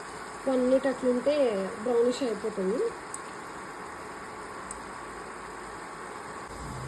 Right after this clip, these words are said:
So, ఇది చూస్తే like మనకి ఆనియన్స్ బ్రౌనిష్‌గా అయిపోయాయి. ఇప్పుడు ఏంటంటే ముందుగా మనం రెడీగా పెట్-, చే-, పెట్టుకున్నాం కదా మ్యారినేట్ చేసుకొని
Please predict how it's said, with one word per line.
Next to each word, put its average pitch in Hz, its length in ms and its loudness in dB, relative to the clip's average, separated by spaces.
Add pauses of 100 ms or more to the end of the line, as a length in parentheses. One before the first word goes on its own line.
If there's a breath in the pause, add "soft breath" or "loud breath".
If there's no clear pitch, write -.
(800)
So, 370 280 10
ఇది 311 300 8
చూస్తే 311 260 6
like 320 280 6
మనకి 254 320 10
ఆనియన్స్ 262 680 8
బ్రౌనిష్‌గా 247 560 6
అయిపోయాయి. 226 600 6
ఇప్పుడు 285 220 4
ఏంటంటే 285 440 8 (400)
ముందుగా 320 340 8
మనం 294 260 6
రెడీగా 269 340 8
పెట్-, 254 340 6
చే-, 262 300 6
పెట్టుకున్నాం 285 460 6
కదా 311 260 6
మ్యారినేట్ 262 360 4
చేసుకొని 277 340 8